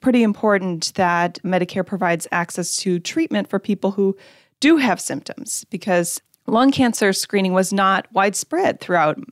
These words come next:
much of our sample period. So as for the question of whether people are cognizant that their care is being delayed before they get access to Medicare,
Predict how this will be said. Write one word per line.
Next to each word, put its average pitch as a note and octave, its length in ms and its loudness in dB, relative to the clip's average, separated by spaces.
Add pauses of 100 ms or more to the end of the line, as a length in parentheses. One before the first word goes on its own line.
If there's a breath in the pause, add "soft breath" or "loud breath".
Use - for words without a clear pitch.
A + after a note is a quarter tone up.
much E3+ 240 0
of D#3+ 80 -8
our D#3 100 -2
sample D#3+ 400 -4
period. E3 560 -6 (1040 soft breath)
So D4 160 2
as C4+ 220 2
for D#4 120 0
the C4+ 100 0
question D4 340 0
of A#3 80 0
whether G#3+ 260 2
people A3 320 -2
are F#3 160 4
cognizant G3+ 640 -2
that F3+ 140 -2
their E3+ 180 2
care F3 280 -4
is E3+ 140 -2
being D#3+ 280 -2
delayed A3+ 340 -2
before G3+ 260 -2
they F3 120 -2
get E3+ 180 -2
access E3 460 -6
to F3+ 160 -4
Medicare, F#3+ 720 2